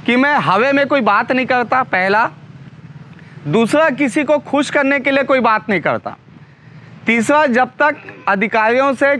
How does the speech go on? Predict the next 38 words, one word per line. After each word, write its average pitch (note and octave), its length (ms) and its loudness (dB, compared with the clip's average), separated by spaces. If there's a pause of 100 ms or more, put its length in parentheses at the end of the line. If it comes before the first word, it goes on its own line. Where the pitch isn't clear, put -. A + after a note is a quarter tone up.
technical A#3+ 680 0
सारा A3+ 360 2
चीज़ B3+ 200 -4
समझता G3+ 540 0
नहीं B3+ 180 0
हूँ, F3 200 0 (680)
तब B3 220 0
तक D4 180 0
कहीं C4 200 0
मैं C4 220 0
discussion A3 520 0
के A#3+ 80 0
लिए A#3 140 2
नहीं F#3 160 2
जाता। A#2+ 320 0 (1120)
इस B3+ 200 2
maturity A#3 720 2
के C4+ 180 0
साथ G#3+ 340 0
ही C#4 80 0
मैं C4 180 0
किसी A#3+ 300 0
public A3 380 0
place A3 260 0
पे A#3+ 140 0
जाता D3 280 0
हूँ, G#2 220 -2 (760)
क्योंकि A#3+ 280 2
कोई B3+ 280 2
भी D4+ 140 0
बात B3 320 2
अगर C4 140 2
एक B3 180 0
जनप्रतिनिधि A#3+ 720 0
अगर A#3 240 0
कर A3 160 0
रहा A3 220 2
है, D3+ 200 0